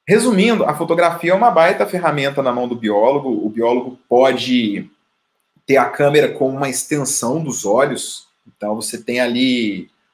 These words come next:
uma maneira, como eu disse no início, de congelar uma cena. E aí, o que que é interessante a gente pensar na fotografia?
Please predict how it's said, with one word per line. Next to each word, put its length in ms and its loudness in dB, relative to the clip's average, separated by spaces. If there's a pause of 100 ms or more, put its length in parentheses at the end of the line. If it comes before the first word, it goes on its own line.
uma 140 2
maneira, 840 2
como 140 -4
eu 40 -2
disse 240 -6
no 60 -6
início, 340 -8
de 320 -8 (300)
congelar 800 0 (600)
uma 200 -2
cena. 500 -8 (1040)
E 80 2
aí, 400 0
o 40 -20 (800)
que 140 -4
que 120 -2
é 80 4
interessante 720 0
a 60 -6
gente 300 -8
pensar 840 -2
na 200 -4
fotografia? 760 -4